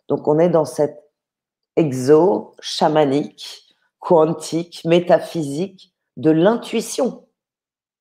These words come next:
de la conscience et de l'intuition,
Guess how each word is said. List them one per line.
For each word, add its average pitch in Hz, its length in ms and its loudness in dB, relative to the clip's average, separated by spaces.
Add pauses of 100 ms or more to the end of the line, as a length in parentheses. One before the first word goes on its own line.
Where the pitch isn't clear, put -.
(120)
de 147 120 2
la 147 140 4
conscience - 1200 -6 (140)
et 226 140 4
de 180 100 0
l'intuition, 151 760 -6